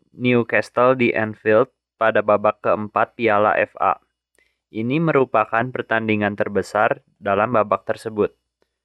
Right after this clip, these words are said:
Liverpool dan Newcastle mengakhiri pertandingan satu satu saat keduanya bertemu di Saint James Park pada pertandingan Liga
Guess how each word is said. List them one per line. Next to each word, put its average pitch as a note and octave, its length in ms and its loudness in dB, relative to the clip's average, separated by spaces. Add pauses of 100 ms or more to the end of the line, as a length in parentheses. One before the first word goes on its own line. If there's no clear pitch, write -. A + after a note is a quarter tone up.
(280)
Liverpool C3 640 0
dan A#2+ 240 0
Newcastle A2+ 800 -2
mengakhiri A2+ 640 -4
pertandingan G#2 960 -6
satu - 400 -8
satu A2 480 -4
saat - 400 -2
keduanya A2 480 -2
bertemu A2+ 640 -6
di A2 200 -6 (840)
Saint A2 560 -4 (160)
James G#2+ 480 -2
Park - 400 -2 (480)
pada G#2 320 0 (160)
pertandingan G2+ 640 -4
Liga G2+ 480 -2